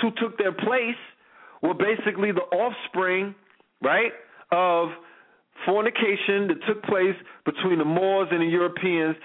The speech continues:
and they produced mulattoes. Some of the mulattoes were speaking Arabic. That's where you have, you see French Montana? French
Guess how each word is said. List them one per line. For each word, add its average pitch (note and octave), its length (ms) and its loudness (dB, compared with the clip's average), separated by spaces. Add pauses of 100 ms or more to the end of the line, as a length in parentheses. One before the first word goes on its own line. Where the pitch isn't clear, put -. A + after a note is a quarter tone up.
(140)
and C3 140 0
they E3+ 80 2
produced E3+ 440 0
mulattoes. D3 600 2 (1400)
Some F#3 120 0
of G#3+ 80 0
the G#3 80 0
mulattoes F3+ 640 2 (380)
were D3 140 -2 (100)
speaking D#3+ 640 0 (220)
Arabic. F#3+ 520 2 (600)
That's E3+ 240 0
where F3 100 2
you F3 160 2
have, D#3+ 480 0
you C#3+ 80 -2 (100)
see G#3 120 2 (100)
French G#3+ 260 0
Montana? G#3+ 680 -2 (500)
French G3+ 200 0